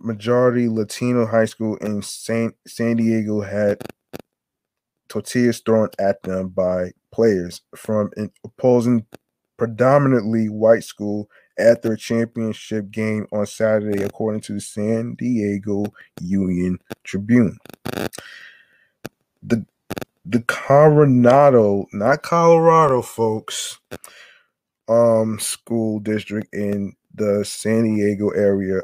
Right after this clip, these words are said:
apologized on Monday for the incident. At least two Coronado players threw tortillas per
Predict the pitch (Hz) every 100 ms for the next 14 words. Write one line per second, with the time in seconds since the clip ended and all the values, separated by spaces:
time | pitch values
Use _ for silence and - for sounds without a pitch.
0 | - - 117 117 113 107 101 98 - 101
1 | 98 98 107 104 101 98 - 101 101 98
2 | 98 104 110 101 95 85 _ _ - _
3 | - 117 _ - 117 131 156 175 - -
4 | _ _ _ _ _ _ - - 170 160
5 | 147 _ _ - - _ _ _ - -
6 | _ _ _ - - 151 147 135 131 120
7 | 120 127 113 98 95 95 _ - 107 101
8 | 90 90 - _ - 110 104 95 - 90
9 | - 101 95 - _ - 98 95